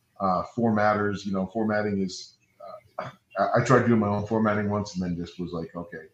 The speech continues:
my editor does formatting too," as a, as a, a additional option. And after the first attempt myself, I'm like, "All right, you take care of this, bud," 'cause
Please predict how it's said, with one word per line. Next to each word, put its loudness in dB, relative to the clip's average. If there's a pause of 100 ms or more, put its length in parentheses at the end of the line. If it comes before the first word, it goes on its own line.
(160)
my -2
editor -2
does -4
formatting 0
too," 0
as -2
a, -6
as -4
a, -4 (140)
a -2 (120)
additional -2
option. 4 (320)
And 4
after 6
the 4
first 2
attempt 2
myself, 2
I'm -4
like, -6
"All 2
right, 0
you -4 (220)
take 0
care 4
of -2
this, -8
bud," -6
'cause -12